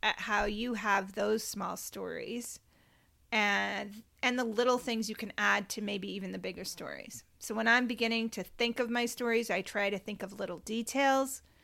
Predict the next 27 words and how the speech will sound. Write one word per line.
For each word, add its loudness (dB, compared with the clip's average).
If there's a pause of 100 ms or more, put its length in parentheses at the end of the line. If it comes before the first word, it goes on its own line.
(260)
that 2
might 0
get 0
overlooked 2 (580)
in 0
a 2
rush 0
to -10
tell -4
the -2
story. 0 (1200)
So -2
I 4
often -2 (380)
will, 0 (520)
f-, -16 (240)
finding 4
the 0
little 2
things -6
might -2
mean -4
finding 0 (560)
a 2
little 0
story, 0
right? 0